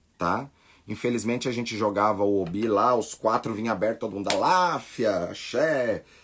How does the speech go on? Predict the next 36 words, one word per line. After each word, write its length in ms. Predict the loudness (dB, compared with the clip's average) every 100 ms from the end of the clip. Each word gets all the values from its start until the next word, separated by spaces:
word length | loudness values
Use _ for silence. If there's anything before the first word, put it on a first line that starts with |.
| _
que 80 | -2
era 140 | 2 4
a 20 |
melhor 480 | 4 2 4 2 2
queda, 560 | -2 0 0 -4 -8 -12 _ _ -10
né? 200 | -6 -2
Vai 180 | 0
aprender 520 | 0 -2 -4 -2 -4 -4
que 180 | -2
esta 320 | 0 -2 -4 -2
não 280 | -2 -2
é 120 | 0 0
a 60 |
melhor 380 | 0 0 -2 -4
queda. 420 | -6 -8 -8 -14 -20 -20 -20 -6
Ela 160 | -4
é 40 | -2
uma 160 | -4
queda 340 | -4 -6 -6 -8
boa, 600 | -6 0 2 4 4 2 -6 -20 _
mas 180 | -6 -2
ela 140 | 0 0
é 40 |
uma 180 | 0 -2
queda 280 | -2 -2 -2
que 80 |
ela 120 | -4 -4
traz 380 | -2 -2 -2
desgastes. 960 | -4 -4 -2 0 0 -2 -6 -10 -8 -8 -4
Ou 160 | -2
seja, 420 | 0 2 2 0 -4
se 160 | -4
você 220 | -4 -4 -4
for 200 | 0 0
interpretar 640 | 2 -2 -2 -4 -2 -4
melhor 440 | -2 -2 0 -2